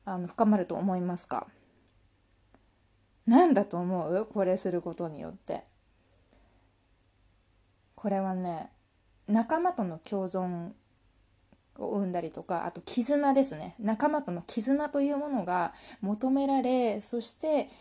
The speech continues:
え、生まれるという、こういうサイクルになっているんですね。ちなみに日本っていうのは、えー、いろいろな言葉がありますよ。日本語って奥深いですよね。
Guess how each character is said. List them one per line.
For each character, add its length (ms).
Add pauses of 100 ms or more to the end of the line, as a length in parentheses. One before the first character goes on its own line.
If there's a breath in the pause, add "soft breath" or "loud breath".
(120 loud breath)
え、 100
生 140
ま 160
れ 120
る 300
と 140
い 100
う、 80
こ 160
う 60
い 40
う 40
サ 160
イ 80
ク 100
ル 80
に 240
な 140
っ 40 (220)
て 80
い 60
る 80
ん 80
で 60
す 120
ね。 200 (440 loud breath)
ち 140
な 120
み 220
に 80
日 60
本 100 (160)
っ 60
て 100
い 40
う 100
の 140
は、 360 (760)
え 140
ー、 60
い 80
ろ 160
い 40
ろ 80
な 100
言 100
葉 200
が 180
あ 40
り 60
ま 120
す 80
よ。 40
日 140
本 240
語 80
っ 80
て 320 (280 loud breath)
奥 220
深 300
い 40
で 60
す 140
よ 100
ね。 260